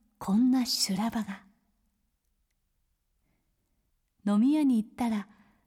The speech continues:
皆さん日本酒をガブ飲みするんですよね。それまで僕が見たことのない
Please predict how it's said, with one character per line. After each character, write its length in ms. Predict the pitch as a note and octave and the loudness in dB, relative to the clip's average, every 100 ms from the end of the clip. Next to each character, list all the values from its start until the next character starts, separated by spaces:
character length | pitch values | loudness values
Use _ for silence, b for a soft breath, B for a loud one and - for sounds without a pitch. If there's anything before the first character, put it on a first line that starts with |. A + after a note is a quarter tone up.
| b | b
皆 240 | F#3+ G#3+ A3+ | 0 2 2
さ 180 | - F#3 | 0 -4
ん 180 | C#3+ | -4
日 120 | E3+ E3+ | -4 -2
本 240 | A3 B3+ | -2 -2
酒 220 | B3+ B3 | -2 -4
を 100 | A#3+ | -4
ガ 160 | G3 F3+ | -4 -4
ブ 100 | G3+ | 0
飲 160 | B3 | 2
み 100 | C4+ | 2
す 160 | C4+ - | 0 0
る 140 | C4+ | 0
ん 60 | C#4 | 2
で 100 | A3+ | 0
す 200 | - - | -2 -4
よ 60 | D#3 | -8
ね。 260 | D#3 D#3+ - _ _ _ _ _ _ _ _ _ - | -10 -20 -20 _ _ _ _ _ _ _ _ _ -12
そ 160 | - A3+ | -4 -2
れ 120 | B3 | 0
ま 140 | C4+ | 0
で 100 | B3 | 0
僕 280 | G#3+ B3+ C#4+ | -2 -4 -2
が 120 | B3 | 2
見 140 | G#3+ B3+ | 2 0
た 120 | C4+ | -2
こ 140 | B3+ | -4
と 100 | A#3 | -2
の 140 | G#3+ G#3+ | 0 2
な 160 | A3 | 2
い 120 | G#3 | -2